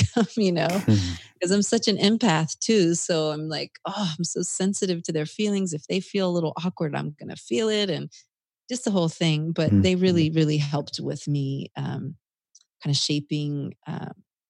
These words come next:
Speaker 1: my, or they really helped me in my relationship with that experience.
Speaker 2: Mm. And you know, uh, this is further proof of his, not that His Holiness the Dalai Lama needs this,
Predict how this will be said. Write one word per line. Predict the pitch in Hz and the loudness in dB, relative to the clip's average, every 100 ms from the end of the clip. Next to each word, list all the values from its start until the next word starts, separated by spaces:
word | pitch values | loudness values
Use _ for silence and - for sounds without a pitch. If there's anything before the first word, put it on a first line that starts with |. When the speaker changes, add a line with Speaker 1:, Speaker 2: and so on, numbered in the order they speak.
| - | -12
Speaker 1:
my, | 156 143 139 139 - _ - 120 _ _ _ _ _ _ 160 - _ _ _ - | -4 -2 -2 -4 -10 _ -20 -20 _ _ _ _ _ _ -20 -20 _ _ _ -10
or | 135 139 - - - - _ | -6 -6 -8 -16 -20 -20 _
they | 226 | -2
really | 226 240 214 | 0 2 2
helped | 208 180 180 | 2 0 0
me | 185 180 175 | 0 0 0
in | - 165 | 0 0
my | 156 | 2
relationship | 151 147 147 151 139 143 - 147 - | 2 2 0 -2 -4 -2 -2 -4 -4
with | 147 147 139 - | 0 0 -2 -8
that | 151 135 135 | -4 -4 -4
experience. | - - - - 117 120 110 110 | -6 -10 -10 -8 -6 -6 -6 -4
Speaker 2:
Mm. | 101 95 - - - - _ _ - | -2 -4 -8 -20 -20 -20 _ _ -2
And | 98 104 | 4 6
you | 104 | 8
know, | 104 101 95 90 143 139 | 8 6 4 2 -4 -2
uh, | 101 95 - | 0 0 0
this | 104 107 | 0 2
is | 95 | 0
further | - 110 104 95 92 82 - 113 107 - _ _ | 2 6 6 6 6 2 -4 -16 -16 -18 _ _
proof | - 104 107 90 - | 0 6 6 4 0
of | 87 82 - _ _ | -2 -2 -12 _ _
his, | 101 85 - - - | 0 0 -2 -6 0
not | 95 90 | 0 2
that | 85 - - | -4 -4 -6
His | 85 | -4
Holiness | 92 90 90 87 82 | 0 2 4 2 0
the | 87 | -2
Dalai | 85 90 80 117 | 0 0 2 4
Lama | 98 98 95 | 4 4 4
needs | 95 117 175 160 - | 6 6 4 2 -2
this, | 107 127 - | -2 0 -2